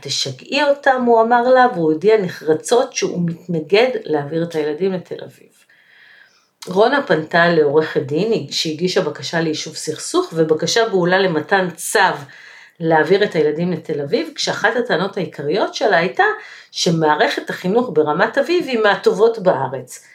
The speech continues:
לעומת בית הספר הבעייתי בו לומדים הילדים בחיפה. עמוס כצפוי התנגד והיה צורך להגיש תביעה.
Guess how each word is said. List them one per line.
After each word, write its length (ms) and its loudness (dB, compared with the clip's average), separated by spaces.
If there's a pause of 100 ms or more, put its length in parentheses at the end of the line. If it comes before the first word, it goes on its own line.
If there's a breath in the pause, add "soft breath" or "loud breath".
(240 soft breath)
לעומת 520 2
בית 300 2
הספר 440 2
הבעייתי 480 2
בו 160 0
לומדים 420 0
הילדים 420 -2
בחיפה. 500 -14 (760 soft breath)
עמוס 300 2
כצפוי 520 0
התנגד 520 2 (120)
והיה 200 2
צורך 360 -4
להגיש 400 -4
תביעה. 360 -20